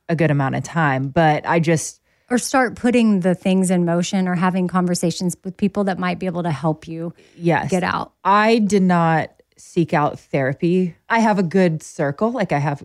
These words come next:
Speaker 1: great friends who are therapists, but, um, I should have sought better help during the time instead of I shoved a lot of things down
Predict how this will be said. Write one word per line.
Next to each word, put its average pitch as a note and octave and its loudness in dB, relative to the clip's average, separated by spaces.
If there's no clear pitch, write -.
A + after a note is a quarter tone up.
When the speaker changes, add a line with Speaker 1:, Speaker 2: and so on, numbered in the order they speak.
Speaker 1:
great D3 -4
friends C3+ -8
who G3+ -4
are G3 -2
therapists, G#3+ -2
but, F3 2
um, C#3+ -2
I G#3 4
should F#3+ 2
have E3 2
sought D3+ 0
better C#3 -2
help B2+ -4
during F#3+ 4
the F#3 4
time F#3 2
instead D#3 2
of C#3 0
I C#3+ 0
shoved C3+ 0
a A#2+ -4
lot C3 0
of C#3 -4
things C#3 -4
down C#3+ 0